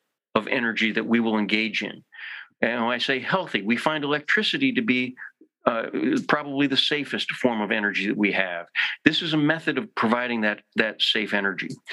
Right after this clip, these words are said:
Now, public-private partnership, uh, we, we oftentimes look back at the model of the way, uh, Intelsat was established in the United States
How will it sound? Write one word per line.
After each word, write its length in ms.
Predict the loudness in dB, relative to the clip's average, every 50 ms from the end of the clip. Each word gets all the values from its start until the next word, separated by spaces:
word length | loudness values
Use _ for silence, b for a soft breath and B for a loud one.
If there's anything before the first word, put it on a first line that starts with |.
| B B B B B B B _
Now, 200 | 2 2 2 0
public-private 840 | -4 -2 -2 0 0 0 -2 0 0 0 0 0 -2 -4 -6 -8 _
partnership, 640 | 2 2 2 2 -2 0 0 2 2 2 0 0 _ B B B B _ _ _ _ _
uh, 280 | 0 0 2 0 -2 -2 -2 -4 0
we, 400 | 2 4 6 6 4 2 -2 2 4
we 240 | 4 4 4 2
oftentimes 800 | -2 -4 0 0 0 0 0 -4 -4 0 0 0 0 0 0 0
look 200 | 0 0 2 0
back 260 | 0 0 0 -2 -4
at 60 | -4
the 60 | 0 4
model 460 | 4 4 4 2 -2 -4 -4 -2 -4
of 160 | -4 -4 0
the 80 | 0 0
way, 420 | 2 2 2 2 0 -2 -4 -6 _ _ -2
uh, 180 | 0 0 0 0 0 0
Intelsat 720 | 0 0 0 0 -2 -2 0 0 0 0 0 0 -2 -2
was 140 | -2 -2 0
established 500 | 0 0 0 0 -2 -2 -2 -4 -2 2
in 80 | 2 2
the 80 | 4
United 340 | 4 2 2 0 0 0 0
States 540 | 0 2 2 0 -2 -2 -2 -4 -4 -4